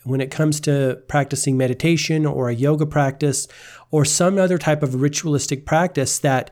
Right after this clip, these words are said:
keeps you tuned in to the source that we all come from and ha-, lets us transcend the thinking mind that is always reaching, always grasping, always causing us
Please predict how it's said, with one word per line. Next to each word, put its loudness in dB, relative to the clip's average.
keeps 0
you 2
tuned 2
in 2
to 2
the -2
source 0
that -2
we 0
all 2
come 0
from -2
and -4
ha-, 0
lets -2
us -2
transcend 2
the -2
thinking 2
mind 2
that 2
is 0
always 2
reaching, 2
always 0
grasping, 0
always 2
causing 2
us -2